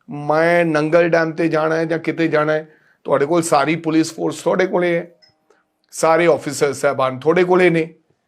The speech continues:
ਮੈਂ ਉੱਥੇ ਜਾ ਕੇ ਕੀ ਕਰਨਾ ਹੈ? ਮੈਂ ਕੋਈ ਪਾਣੀ ਤਾਂ ਛੱਡਣ ਨਹੀਂ ਜਾਣਾ।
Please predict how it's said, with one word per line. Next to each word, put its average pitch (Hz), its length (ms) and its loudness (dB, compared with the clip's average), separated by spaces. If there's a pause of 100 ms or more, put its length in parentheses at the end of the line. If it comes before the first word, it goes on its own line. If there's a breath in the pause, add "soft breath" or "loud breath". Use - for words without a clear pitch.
(380)
ਮੈਂ 131 240 0
ਉੱਥੇ 170 280 2
ਜਾ 175 140 4
ਕੇ 170 160 -2
ਕੀ 170 60 -6
ਕਰਨਾ 165 300 0
ਹੈ? 170 200 -8 (640)
ਮੈਂ 127 120 -4
ਕੋਈ 143 120 -6
ਪਾਣੀ 156 300 2
ਤਾਂ 175 100 4
ਛੱਡਣ 175 300 2
ਨਹੀਂ 190 140 0
ਜਾਣਾ। 160 380 0